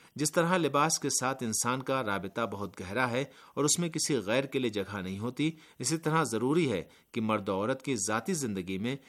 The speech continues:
کسی غیر کے لیے کوئی جگہ نہ ہو اور دونوں ایک دوسرے کے لیے مخلص اور قریب رہیں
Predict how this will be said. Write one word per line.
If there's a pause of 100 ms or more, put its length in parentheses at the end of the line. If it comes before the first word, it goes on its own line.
(140)
کسی
غیر
کے
لیے (300)
کوئی
جگہ
نہ
ہو (260)
اور
دونوں
ایک
دوسرے
کے
لیے
مخلص (300)
اور
قریب
رہیں